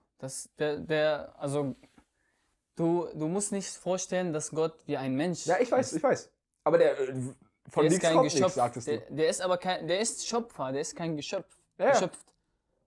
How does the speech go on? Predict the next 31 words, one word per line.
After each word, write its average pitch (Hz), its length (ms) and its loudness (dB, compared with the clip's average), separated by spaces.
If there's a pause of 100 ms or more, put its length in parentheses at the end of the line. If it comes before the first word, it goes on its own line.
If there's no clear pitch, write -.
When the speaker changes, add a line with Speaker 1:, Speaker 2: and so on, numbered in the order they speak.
Speaker 1:
Der 135 80 -4
ist 160 160 -4
Schöpfer. 196 220 0
Speaker 2:
Aber 165 240 4 (180)
wie 156 420 -2
exist-, - 360 -2
Speaker 1:
Und 156 80 -2
das - 280 -6 (200)
Speaker 2:
etwas, 170 260 -2
das 160 140 -4
nicht 190 260 -4
existiert, 175 600 -2
kann 165 200 0
ja 160 280 2 (760)
in 127 120 -6
meinem 135 260 2
logischen 151 340 4
Menschenverstand 147 720 -4
auch 135 120 -4
nichts 143 320 -8 (440)
erschöpf-, 156 440 -6
also 110 220 -8
schöpfen, 147 400 -8
also 104 160 -16
nichts 110 240 -16
erschaffen. 110 460 -10 (500)
Speaker 1:
Dieser, 143 320 -2 (120)
aber 143 280 0
Geschöpf-, 143 480 -2 (160)
Geschöpfte, 226 720 -4 (380)
Speaker 2:
Ja? 160 260 0